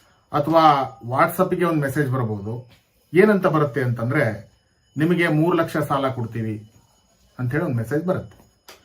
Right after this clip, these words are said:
ಕೆಳಗಡೆ ಇರೋ ಲಿಂಕ್ ಅನ್ನ ಕ್ಲಿಕ್ ಮಾಡಿ ಅಂತ ಬರುತ್ತೆ. ನೀವೇನ್ ಮಾಡ್ತೀರಾ ಅಂತಂದ್ರೆ,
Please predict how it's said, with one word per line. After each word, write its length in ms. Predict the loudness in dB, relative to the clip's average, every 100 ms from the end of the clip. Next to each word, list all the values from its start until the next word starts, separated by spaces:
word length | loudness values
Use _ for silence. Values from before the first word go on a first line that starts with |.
| _ 2
ಕೆಳಗಡೆ 360 | 4 6 6
ಇರೋ 160 | 6 4
ಲಿಂಕ್ 300 | 2 2 2
ಅನ್ನ 160 | -2
ಕ್ಲಿಕ್ 320 | -2 -2 -2 2
ಮಾಡಿ 260 | 2 2
ಅಂತ 180 | 0 -2
ಬರುತ್ತೆ. 380 | -6 -6 -10 -20 -20 _ _ _ _ _ _ 2
ನೀವೇನ್ 320 | 6 8 6
ಮಾಡ್ತೀರಾ 360 | 4 2 0 0
ಅಂತಂದ್ರೆ, 680 | 0 -2 0 0 -2 -12